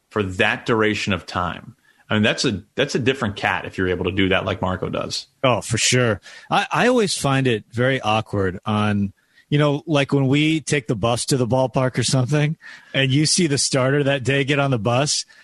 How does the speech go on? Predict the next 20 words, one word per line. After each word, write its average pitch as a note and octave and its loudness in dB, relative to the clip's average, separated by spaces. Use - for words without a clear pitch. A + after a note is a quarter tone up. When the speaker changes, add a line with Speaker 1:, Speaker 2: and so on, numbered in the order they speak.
Speaker 2:
and C3 0
he, D#3 0
he B2+ 0
looks C3+ 2
at D#3 2
you C#3 2
and B2+ 0
says, C3 -2
"Hey," D3 0
you're D3+ 0
like, C3 2
<laughs> - -10
"Should, - 0
hey, D#3+ 2
should, E3 0
should - -2
I G3 0
talk F3+ -2
to B3+ 2
you? A#3 2